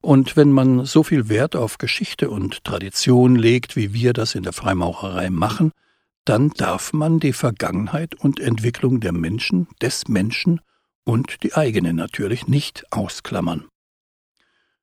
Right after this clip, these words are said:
Zusammenfassend kann man sagen, es betrifft die Phylogenese, Ontogenese und die eigene Biografie, dass die Entwicklung der Hand und ihrer Fähigkeiten, also vordergründig ein sehr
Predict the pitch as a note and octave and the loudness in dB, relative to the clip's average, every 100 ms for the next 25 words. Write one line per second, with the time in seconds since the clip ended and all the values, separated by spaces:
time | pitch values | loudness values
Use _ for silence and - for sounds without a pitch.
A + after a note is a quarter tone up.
0 | _ _ - D3 D#3+ F#3 - G3+ F#3 G3 | _ _ 2 4 6 4 2 -2 0 -4
1 | - - E3 D3 D3 D3 - F#2 G#2+ F3+ | -4 -4 0 2 2 2 2 0 0 0
2 | F#3+ E3 - - D#3+ - C#3 - - - | 0 -2 -6 -2 -2 2 0 0 -10 -2
3 | C3+ B2 B2+ - - E3 D3 C3+ C3 C3+ | 0 2 0 0 0 2 2 2 2 2
4 | D3+ G#3 G3 C3+ D#3+ D#3+ D#3 C#3+ C#3+ C#3+ | 0 0 0 2 2 2 2 2 2 2
5 | D#3+ D3 - - D3+ - G#2 A2 C3+ C3 | 0 0 -2 0 0 0 -4 0 2 2
6 | B2 C#3 A#2 A#2 - C#3 - - D#3+ F2+ | 0 0 0 0 -4 -8 -8 -8 -6 -6
7 | - - G2 - - _ A2+ G#2+ G2+ D#3 | -10 -8 -6 -6 -8 _ -4 -4 2 2
8 | - D#3 C#3 F2+ - B2+ F3 F3+ A#2+ A2+ | 4 2 4 2 2 2 2 -2 -4 -2
9 | G#2 - B2+ B2+ - - A#2+ B2 - - | -4 0 0 0 -2 -2 -2 -2 -6 -4
10 | F2+ - F#2+ - - G2+ F#2 - G#2+ G2+ | -6 -6 -8 -8 -4 -2 -2 -2 -2 -2
11 | G2 A2 F2 - F#2+ F2 - | -4 -4 -4 -4 -6 -6 -12